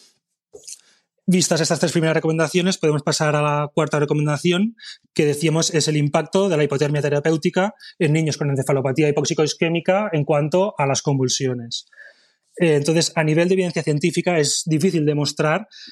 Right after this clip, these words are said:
eh, en qué grado la hipotermia terapéutica nos disminuye, eh, la carga de las crisis, pero es verdad que hay estudios que demuestran, ¿no? que, que sí que la hipotermia terapéutica sirve para,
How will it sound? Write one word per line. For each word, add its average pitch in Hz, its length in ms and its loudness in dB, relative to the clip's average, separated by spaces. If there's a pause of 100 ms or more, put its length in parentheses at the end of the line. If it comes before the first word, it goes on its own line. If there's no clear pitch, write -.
(140)
eh, 139 400 0 (800)
en 170 160 2
qué 175 80 2
grado 160 400 2
la 160 100 2
hipotermia 147 320 0
terapéutica 151 720 0
nos 147 160 -4
disminuye, 147 760 -2 (300)
eh, 147 240 2
la 147 80 2
carga 143 220 0
de 143 40 0
las 127 160 -4
crisis, 143 340 -2
pero 123 140 -4
es 127 60 0
verdad 143 400 2
que 143 80 0
hay 131 100 2
estudios 143 380 0
que 147 100 0
demuestran, 147 480 0
¿no? 165 140 0
que, 135 260 0 (580)
que 151 120 0
sí 175 180 0
que 160 100 0
la 143 60 0
hipotermia 139 360 -2 (120)
terapéutica 147 500 0
sirve 139 300 0
para, 131 540 -2